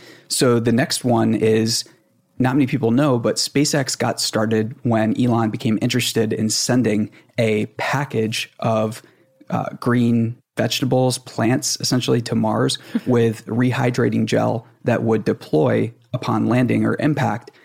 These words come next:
Speaker 1: And then the goal was to get this beautiful shot of green plants on a red Martian background to get people excited about space again.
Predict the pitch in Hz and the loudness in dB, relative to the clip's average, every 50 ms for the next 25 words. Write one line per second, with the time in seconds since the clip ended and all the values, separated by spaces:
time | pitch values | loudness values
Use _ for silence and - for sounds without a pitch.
0 | - - - 127 113 110 107 107 104 120 135 170 165 139 123 120 117 - 117 120 | -10 -4 0 0 2 2 2 0 2 2 2 4 2 2 2 0 0 0 0 0
1 | - - - 127 113 113 113 - - - - - - - _ - 123 113 - - | -2 -4 -4 -4 -2 0 0 -2 -2 -6 -14 -20 -20 -10 _ -2 0 0 0 -2
2 | - - - - 123 131 127 - 120 117 120 - - 131 127 123 113 - - - | -6 -6 -2 0 2 2 2 0 -2 -4 -2 -2 -2 -2 -2 -2 -4 -6 -6 -4
3 | - 113 113 110 117 - - - _ _ _ - - 117 117 117 113 117 - - | -2 -2 0 -2 -4 -6 -8 -20 _ _ _ -2 0 0 2 2 0 0 0 0
4 | 147 127 113 117 - - - _ - 107 113 110 113 113 - - 113 113 110 110 | 0 2 0 0 -4 -6 -8 _ -6 -4 -2 -2 -2 -2 -2 -2 0 0 0 0
5 | 107 113 117 117 - 117 113 - 151 165 - - - - - - - - - 123 | 0 0 -2 -2 -2 -2 -2 -2 -2 -2 -4 -6 -8 -8 -6 -2 -2 -2 0 0
6 | 110 107 117 117 - - 113 110 107 110 110 107 - - - - 151 160 165 - | -2 -2 -2 -2 -2 -2 -2 0 0 0 0 0 0 0 -2 0 0 0 0 0
7 | - - - - 127 | -2 -4 -6 -8 -8